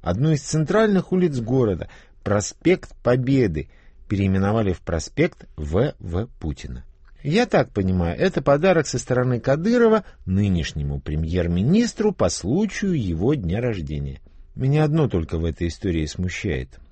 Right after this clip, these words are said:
Нас раньше вроде даже при Брежневе улицы именами известных людей, политиков и прочих живых людей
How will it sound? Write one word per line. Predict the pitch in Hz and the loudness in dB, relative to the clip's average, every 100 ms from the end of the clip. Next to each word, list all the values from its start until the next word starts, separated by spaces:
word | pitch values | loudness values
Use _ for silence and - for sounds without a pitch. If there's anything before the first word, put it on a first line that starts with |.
| - - | -20 -6
Нас | 110 143 143 | -2 0 0
раньше | 151 143 - 123 | 0 0 -2 -2
вроде | 123 135 117 98 - | 2 2 2 0 -2
даже | 95 98 120 113 | -6 0 0 0
при | 120 165 | -2 -4
Брежневе | 165 180 101 78 67 65 - - - - | 0 2 2 -2 -6 -8 -16 -20 -20 -8
улицы | 151 165 156 - 127 | 0 2 0 0 0
именами | 120 123 143 143 135 | 2 2 2 2 0
известных | 147 120 127 143 - 117 - | -2 -2 0 0 0 -4 -2
людей, | 120 110 98 117 107 | -4 -2 0 2 2
политиков | - 110 120 143 - - 98 | 0 0 2 0 -2 -8 -6
и | 95 | -4
прочих | - 135 131 107 - | -2 -2 -2 -6 -6
живых | 131 107 143 147 135 - | -4 0 2 2 0 0
людей | 135 127 135 135 | -2 0 2 0